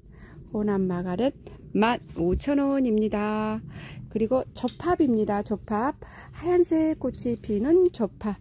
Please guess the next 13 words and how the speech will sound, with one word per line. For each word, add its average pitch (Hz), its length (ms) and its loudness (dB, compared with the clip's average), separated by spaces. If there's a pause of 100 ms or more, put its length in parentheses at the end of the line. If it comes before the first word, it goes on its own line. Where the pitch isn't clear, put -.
(380)
지금 226 400 0
현재 240 440 2 (260)
꽃은 247 340 -4
안 180 140 2
달렸으면, 196 800 0 (380)
안 196 160 6
달렸지만 220 840 2 (180)
조만간에 185 460 0
또 220 220 -2
피겠습니다. 180 800 -2 (360)
오천 165 480 0
원이랍니다. 240 840 0
조팝. 226 500 -2